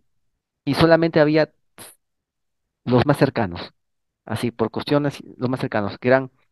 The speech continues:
cuatro nobles y tres obispos, y los tres obispos los nombraba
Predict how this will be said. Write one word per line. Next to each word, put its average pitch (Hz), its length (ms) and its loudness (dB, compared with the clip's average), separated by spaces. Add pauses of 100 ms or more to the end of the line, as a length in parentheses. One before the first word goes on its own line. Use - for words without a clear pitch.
(140)
cuatro 127 380 4
nobles 185 480 6 (180)
y 131 180 -4 (160)
tres 127 260 -4
obispos, 117 540 2
y 113 80 -4
los 117 120 4
tres 139 160 2
obispos 170 460 6
los 123 180 2
nombraba 113 480 2